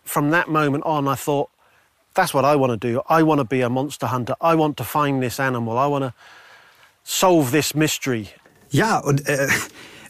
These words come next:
Speaker 2: wenn man den hört, so fühlt man sich ja auch irgendwie an seine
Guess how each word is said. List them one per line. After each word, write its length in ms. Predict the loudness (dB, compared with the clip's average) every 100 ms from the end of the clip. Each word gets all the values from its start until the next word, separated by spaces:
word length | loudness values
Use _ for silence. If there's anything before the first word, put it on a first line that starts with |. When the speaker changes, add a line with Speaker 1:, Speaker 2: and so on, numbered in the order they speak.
| _ _
Speaker 2:
wenn 200 | -2 2
man 80 | 4
den 180 | 4 4
hört, 360 | 4 0 -4 -12 -8
so 380 | 0 0 0 -4
fühlt 360 | _ -2 0 2
man 120 | 0
sich 140 | 2 0
ja 100 | 0
auch 140 | -2
irgendwie 480 | 0 2 4 2 -2
an 180 | 0 2
seine 300 | 4 2 0